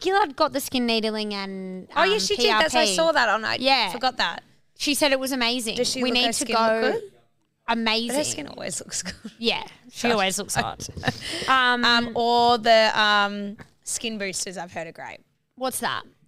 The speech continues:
Speaker 2: You boost, like, they're, like, skin boosters, like, you pump, like, hyaluronic acid or, like, vitamins into your skin.
Speaker 1: Oh, I've
Speaker 2: You
Speaker 1: seen
Speaker 2: heard
Speaker 1: that
Speaker 2: of
Speaker 1: on
Speaker 2: that?
Speaker 1: TikTok.
Speaker 2: Yeah, you get it under your eyes and stuff.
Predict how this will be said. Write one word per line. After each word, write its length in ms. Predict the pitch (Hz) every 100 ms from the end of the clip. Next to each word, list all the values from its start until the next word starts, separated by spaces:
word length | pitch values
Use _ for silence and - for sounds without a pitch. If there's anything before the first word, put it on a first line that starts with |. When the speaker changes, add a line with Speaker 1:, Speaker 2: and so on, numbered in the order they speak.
| - _ _ _ _
Speaker 2:
You 100 | 226
boost, 400 | 185 214 214 -
like, 180 | 220 208
they're, 120 | 208 190
like, 160 | 196
skin 300 | - - 208
boosters, 300 | 190 180 185
like, 140 | 185 185 196
you 160 | 180 170
pump, 260 | - 190 -
like, 160 | 175 196 _ _ -
hyaluronic 520 | 175 180 175 175 196
acid 320 | 165 - -
or, 220 | 160 160
like, 220 | 151 135 - -
vitamins 440 | 160 156 156 -
into 200 | - -
your 100 | -
skin. 160 | - 392
Speaker 1:
Oh, 280 | 480 494 453
I've 240 | 220 214
Speaker 2:
You 80 | 285
Speaker 1:
seen 100 | 370
Speaker 2:
heard 100 | 330
Speaker 1:
that 20 | 466
Speaker 2:
of 60 | 214
Speaker 1:
on 80 |
Speaker 2:
that? 60 | 330
Speaker 1:
TikTok. 640 | 370 - 339 262 - -
Speaker 2:
Yeah, 240 | 226 214 175
you 100 | 208
get 140 | 226 254
it 60 |
under 140 | 226 220
your 140 | 202
eyes 300 | 180 185 185
and 120 | 185
stuff. 500 | - - 71 - 170